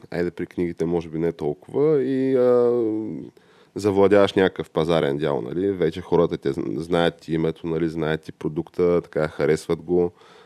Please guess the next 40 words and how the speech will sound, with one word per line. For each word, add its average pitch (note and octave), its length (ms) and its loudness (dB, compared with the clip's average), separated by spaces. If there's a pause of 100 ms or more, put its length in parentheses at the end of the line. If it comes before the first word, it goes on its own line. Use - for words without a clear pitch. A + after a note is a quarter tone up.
(160)
Нали, D#2+ 140 -4
продуктът E2+ 480 -4
ти F2+ 180 0
е E2+ 60 6
много E2 340 4
така E2 340 -2
специфично - 560 -6
таргетиран E2 560 -2
към E2 200 -4
една E2 200 0
конкретна E2 520 0
аудитория, D#2+ 760 2
нали, D2+ 160 -2
направил D#2 360 -2
всичко - 360 -8
да D#2 80 -4
ги D#2+ 100 -4
обгрижиш D#2 420 -4
тия D#2+ 180 -2
хора. D#2+ 360 -4 (600)
Сега, - 160 -18
това G2 200 -4
за G2+ 100 -2
нас G#2 220 -2
не F2+ 120 2
знам G2+ 200 2
доколко F#2 360 0
е D#2 40 2
приложимо, E2 500 -2
нали, F#2 160 0
предвид, F2+ 380 -4
че - 140 -4
ние F2+ 160 2
сядаме E2+ 320 2
и E2 40 2
си - 120 -12
говорим E2 300 -2
каквото - 240 -12
ни C#2+ 60 -6
се, - 120 -6